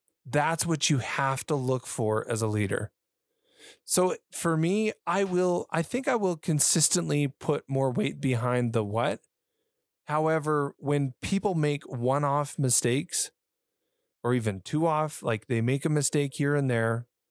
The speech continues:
that's good. That usually means they're pushing forward. That, and, and you should give them some credit for who they are, especially if they have a lot of achievements in, not in the last, like, twenty years, but in the last couple years, there's still proof that they're pushing forward,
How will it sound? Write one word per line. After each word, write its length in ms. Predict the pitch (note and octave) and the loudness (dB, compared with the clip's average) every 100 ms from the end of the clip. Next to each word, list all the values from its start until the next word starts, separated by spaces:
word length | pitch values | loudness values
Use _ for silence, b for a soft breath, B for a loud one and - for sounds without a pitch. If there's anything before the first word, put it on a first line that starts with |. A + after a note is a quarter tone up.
| _ _ _ | _ _ _
that's 240 | - F#3+ - | -2 -2 -2
good. 320 | - F3 A#2+ | -2 0 0
That 160 | A#2 C3 | -2 0
usually 280 | D3+ E3 | 0 2
means 200 | D#3 D3+ | 2 2
they're 80 | C3+ | 0
pushing 320 | B2+ C3 - | 0 0 0
forward. 460 | G#2+ - B2+ A2 B2 _ _ _ _ - | -2 -2 0 -2 -6 _ _ _ _ -4
That, 260 | D3 D#3 - _ _ | -2 -2 -8 _ _
and, 220 | D3 D3 D3 | 0 0 2
and 300 | D3 C#3+ C#3 _ _ _ | 0 0 -2 _ _ _
you 100 | C3+ | 0
should 380 | B2 - G#3 F3 | 2 2 2 2
give 180 | D#3 C#3+ | -2 0
them 160 | C#3+ | 0
some 260 | C3 - C#3 | 2 2 0
credit 360 | - F3+ D#3 - | -2 0 0 -2
for 160 | A#2+ | -2
who 180 | A2+ C#3+ | 0 0
they 160 | C3 C3 | 0 2
are, 340 | C3 - G#2+ _ - | 0 -2 -8 _ -2
especially 500 | - - G3 - G#3 | 0 2 2 2 0
if 140 | E3 - | 0 0
they 120 | C#3+ | 0
have 120 | C3+ | 0
a 60 | C3+ | 0
lot 240 | C3 C3 | 0 0
of 80 | B2 | -2
achievements 640 | A#2 - D#3 B2 A2 - b b b b b | -2 0 2 0 -2 -4 b b b b b
in, 180 | - C3 | -2 0
not 220 | C#3+ D#3+ | 2 0
in 120 | G3+ | 0
the 80 | F3 | 0
last, 380 | C#3+ C3+ C3 - | 0 0 0 0
like, 240 | B2+ G#2+ - _ _ - | 0 -2 -4 _ _ -8
twenty 340 | D3+ F3+ D#3 | -2 0 2
years, 280 | A#2 G#2+ G#2 | 2 0 0
but 160 | B2 | -2
in 80 | A#2+ | -2
the 120 | B2+ | 0
last 380 | C3 C3 C3 - _ _ | 0 0 -2 -4 _ _
couple 260 | - F#3+ E3+ | -6 -2 -2
years, 280 | B2 A#2+ A2 | 0 0 0
there's 160 | A2+ - | 0 0
still 320 | - F3 D#3+ | 0 0 -2
proof 580 | - - D#3 C3+ B2 - | -4 -2 0 0 -4 -6
that 160 | C3 A2 | -4 -2
they're 100 | A#2 | -2
pushing 400 | - C3 - A2 | 0 0 0 -2
forward, 520 | - F3+ F3 E3 D#3 | -2 -2 0 -2 -4